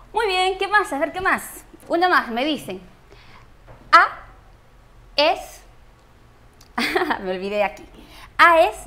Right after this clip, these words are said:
dos veces más que B. A es dos veces más que B.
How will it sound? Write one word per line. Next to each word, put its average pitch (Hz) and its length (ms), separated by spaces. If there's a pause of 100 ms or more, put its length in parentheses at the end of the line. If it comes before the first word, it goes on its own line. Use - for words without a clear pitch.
(400)
dos 359 360
veces 339 420
más 285 280
que 226 160
B. 185 240 (1400)
A 349 260
es 311 100
dos 320 160
veces 311 280
más 262 200
que 247 160
B. 190 260